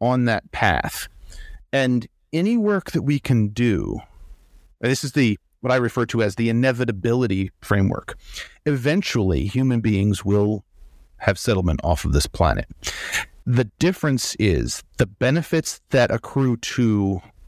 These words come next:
humanity at that point,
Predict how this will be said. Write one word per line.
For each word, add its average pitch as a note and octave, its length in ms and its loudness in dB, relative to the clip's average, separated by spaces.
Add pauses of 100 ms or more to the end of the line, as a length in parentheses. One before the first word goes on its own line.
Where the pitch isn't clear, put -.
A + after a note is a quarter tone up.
(160)
humanity G2+ 760 0 (600)
at - 180 -2
that A2+ 280 2
point, B2+ 480 -2